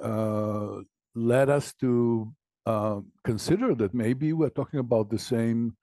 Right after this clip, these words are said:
the same, um, disorder. So we, so we went ahead and, and, and studied a group of people that were diagnosed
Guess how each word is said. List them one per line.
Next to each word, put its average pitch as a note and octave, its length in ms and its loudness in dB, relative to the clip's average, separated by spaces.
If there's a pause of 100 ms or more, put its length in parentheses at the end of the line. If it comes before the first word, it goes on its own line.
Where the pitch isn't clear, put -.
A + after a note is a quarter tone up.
(720)
the A2+ 60 -2
same, A2+ 560 2
um, G#2 500 -2 (800)
disorder. A#2+ 680 0
So - 200 0
we, A#2+ 320 2 (520)
so - 220 0
we A#2 400 2 (480)
went D3+ 260 2
ahead F3+ 300 4
and, B2 360 0 (180)
and, A2 360 -2
and G2+ 460 -2
studied D3 640 2
a A#2 80 4 (160)
group C#3 340 0
of C#3+ 200 -4
people C#3+ 220 -4
that A2+ 160 2
were A2 180 2
diagnosed A#2 920 0